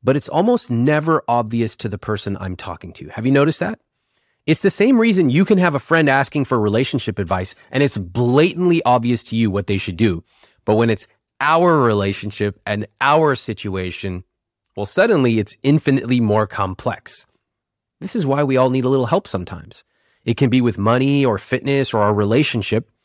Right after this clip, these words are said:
and that help can come in the form of a book, a podcast, a trainer, a coach, a therapist. But the things that are totally obvious to someone else, they're literally right in front of our faces, are the same things we are blind to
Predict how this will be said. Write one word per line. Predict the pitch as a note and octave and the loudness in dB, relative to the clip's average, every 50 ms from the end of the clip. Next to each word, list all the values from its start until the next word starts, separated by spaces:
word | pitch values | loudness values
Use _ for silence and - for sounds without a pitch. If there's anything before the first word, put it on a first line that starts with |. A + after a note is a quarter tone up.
| _ _ _ _ _ _ - | _ _ _ _ _ _ 0
and | A#2 C3 | 2 2
that | D#3 D#3+ - | 2 2 2
help | - F#3 B3 C4+ - | 2 2 2 2 -2
can | - - C#3 | -6 -8 -8
come | - - C3 B2+ C#3 | -4 -4 -4 -2 -2
in | - B2+ A#2 | -2 -4 -6
the | A2 | -6
form | - - A#2+ A#2+ B2+ | -4 -4 -4 -2 -2
of | B2 G2+ | -2 -2
a | G2+ F#2 | -4 -8
book, | E2+ - A2 C3 F3 - - - _ | -2 0 2 2 2 0 -6 -18 _
a | - | -18
podcast, | - - - A2+ A#2 A#2+ A#2+ D3 C#3 C#3 C3+ - - | -12 -4 0 0 0 0 -2 -4 -4 -4 -4 -6 -10
a | G#2+ | -12
trainer, | - - - B2+ B2+ C3+ C#3+ D3 D3 C#3 | -10 -6 -4 0 0 0 2 2 0 0
a | A#2 | -2
coach, | - - - C3+ C3+ C3 - | -4 0 2 2 2 2 0
a | A#2 | -6
therapist. | - - B2+ C3+ C3+ B2+ - D3+ C#3+ - - - _ _ _ _ _ _ _ _ _ _ _ _ _ _ _ _ _ _ | 0 2 2 2 2 2 -2 -4 -4 -6 -10 -20 _ _ _ _ _ _ _ _ _ _ _ _ _ _ _ _ _ _
But | - E3+ - | -4 0 0
the | F#3+ - | -2 -2
things | - - A#3+ C4+ D4 D4 B3 | 0 0 2 4 4 4 4
that | - A#3+ A3+ | 4 2 2
are | F#3 F#3+ F#3+ | 4 2 0
totally | - - - - A3+ C#4 C#4 C#4+ C4+ C4+ A3+ - - | -2 -8 -4 0 0 0 2 2 0 0 -2 -2 -2
obvious | C3+ D3 D#3+ D#3 C3 A#2 G2 E2+ - - | 0 0 0 0 0 -6 -6 -8 -12 -14
to | - A#2 | -16 -8
someone | - - C#3 C3+ C3 | -4 -2 0 2 2
else, | B2 G#2 E2+ - - - - _ _ _ _ _ - | 0 0 -2 -10 -16 -18 -20 _ _ _ _ _ 0
they're | D#3 E3+ | 0 2
literally | D#3 F#3+ B3 C4+ C#4 B3+ A3+ | 4 4 4 4 2 2 2
right | D#3+ A#2 C3+ E3+ G#3 | 2 2 2 2 2
in | - E3+ | 2 -2
front | D#3+ - E3+ E3+ | -2 -2 -2 0
of | D3+ | 0
our | D3+ C#3 B2 | -2 -2 -2
faces, | - C3 A#2+ A#2+ - G2+ F2+ - - - _ _ _ _ _ _ _ _ _ | -2 -4 -4 -4 -8 -12 -16 -16 -18 -20 _ _ _ _ _ _ _ _ _
are | A#2 B2+ | -4 -4
the | B2+ C3+ B2 | -2 -4 -8
same | - - D3 D3+ E3 E3 | -6 -6 -6 -4 -4 -4
things | - - C#3+ C#3+ C3+ A#2 | -4 -4 -4 -4 -4 -4
we | A2 F#2 F#2+ A#2+ C3+ D3 - | -6 -4 -4 -2 -2 -2 -2
are | - A#2 A#2 | 0 0 0
blind | G#2 F#2 - G2 G2 G2+ G#2+ A2+ B2 C3 B2 A2+ | -2 -2 -4 -2 0 0 2 2 2 2 0 -2
to | - - - F2 E2 E2+ F2 | -4 -10 -12 -10 -10 -12 -14